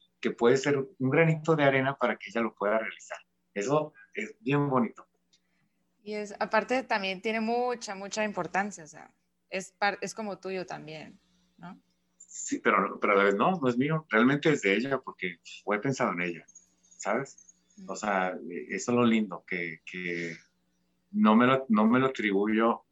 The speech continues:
Speaker 1: que es mío, porque detrás de, o sea, ponle, yo aporto muchas ideas, pero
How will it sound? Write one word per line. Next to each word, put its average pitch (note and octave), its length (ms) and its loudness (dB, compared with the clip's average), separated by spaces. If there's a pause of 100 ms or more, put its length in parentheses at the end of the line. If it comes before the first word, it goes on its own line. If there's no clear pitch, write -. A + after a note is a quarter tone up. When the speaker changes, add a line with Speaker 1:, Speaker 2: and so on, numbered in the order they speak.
Speaker 1:
que G#2 120 -4
es G2+ 120 -8
mío, A#2+ 240 2
porque F#2+ 360 -2
detrás G#2+ 500 2
de, D#3+ 240 2
o G2+ 60 -10
sea, G#2+ 260 0 (360)
ponle, C3 260 4 (100)
yo A#2 100 4
aporto B2+ 300 0
muchas - 260 -2
ideas, G2+ 380 -2 (440)
pero G2 440 2